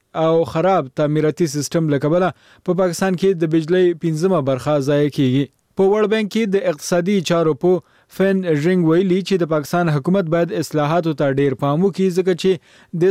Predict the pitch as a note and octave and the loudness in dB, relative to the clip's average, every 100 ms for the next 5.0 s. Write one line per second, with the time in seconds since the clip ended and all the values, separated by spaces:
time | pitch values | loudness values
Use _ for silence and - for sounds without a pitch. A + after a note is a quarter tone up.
0 | - F#3+ F3+ F3+ F3 G3 F3+ E3+ E3+ F3+ | 2 0 2 0 0 2 2 2 0 -2
1 | B2+ D3+ C#3 C#3+ D3 D#3 D3 F#3 F#3+ F3+ | -4 -6 -2 -2 0 0 0 2 2 2
2 | G3 F#3+ F3+ E3+ F3 F#3+ G3+ D#3 C#3 C#3 | 0 0 0 0 -2 0 -2 -2 -4 -2
3 | C#3 E3+ - _ - D3+ D#3+ D3 D3+ D#3 | 0 0 -2 _ -4 0 0 0 -2 0
4 | F3+ E3+ D#3+ F3 F#3 - - D#3+ D#3 D#3 | 2 2 2 2 2 -2 -6 0 2 0